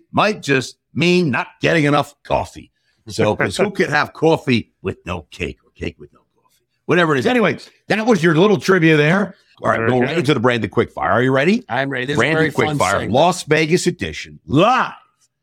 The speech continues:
Speaker 1: from the Toast Studios in the Bellagio Hotel in fabulous Las Vegas.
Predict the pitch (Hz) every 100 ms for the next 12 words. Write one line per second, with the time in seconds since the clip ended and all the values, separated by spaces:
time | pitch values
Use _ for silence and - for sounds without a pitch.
0 | _ - 147 113 - 165 190 - 220 226
1 | 240 233 127 - 117 104 101 107 101 107
2 | 123 185 190 214 185 196 - 87 60 _
3 | - 135 - 175 202 247 247 - 190 208
4 | - 95 76 71